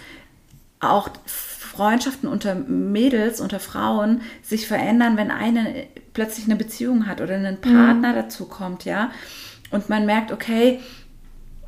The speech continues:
Speaker 1: die verändert sich jetzt. Es gibt einen neuen Lebensmittelpunkt. Da ist jemand, der jetzt viel Zeit und Kapazität in Anspruch nimmt. Da ist nicht mehr dieses, ich hab ständig Zeit und kann immer und überall und so weiter und so fort.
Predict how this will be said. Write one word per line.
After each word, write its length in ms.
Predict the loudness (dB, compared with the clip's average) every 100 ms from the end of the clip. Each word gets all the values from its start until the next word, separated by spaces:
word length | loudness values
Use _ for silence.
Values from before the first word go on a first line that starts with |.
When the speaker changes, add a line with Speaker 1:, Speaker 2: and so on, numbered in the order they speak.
| -18 -18 -18 -20 -20 -4
Speaker 1:
die 140 | 0
verändert 460 | 2 2 4 4 4
sich 220 | -4 -4
jetzt. 440 | -4 -4 -6 -12 -14 -8
Es 260 | -6 -6 -10 -8
gibt 300 | -6 -6 -4
einen 180 | 0 2
neuen 260 | 4 4 4
Lebensmittelpunkt. 840 | 4 4 4 2 -4 -6 -8 -6
Da 80 | -4
ist 220 | -4 -4
jemand, 340 | -4 -2 -2 -2
der 120 | -4
jetzt 300 | -4 -10 -12
viel 560 | -14 -8 0 2 2 0
Zeit 340 | -4 -2 0
und 120 | -2
Kapazität 560 | -6 -6 -6 -6 -6 -4
in 120 | -2
Anspruch 440 | -2 -4 -6 -8
nimmt. 180 | -6 -4
Da 40 | -4
ist 280 | -6 -2
nicht 180 | -2 0
mehr 120 | -2
dieses, 460 | 0 -2 -2 -4 -4 -10 -14 -14 -14 -16 -6
ich 200 | -2 2
hab 260 | 2 0 -10 -8
ständig 480 | -2 0 0 -2 -2
Zeit 260 | 0 0
und 120 | -2
kann 220 | -6 -6 -2
immer 240 | -2 0
und 140 | -2 -4
überall 500 | -4 -4 -2 -4 -4
und 120 | -6
so 120 | -4
weiter 260 | -4 -4 -6
und 140 | -6
so 100 | -10
fort. 280 | -2 -2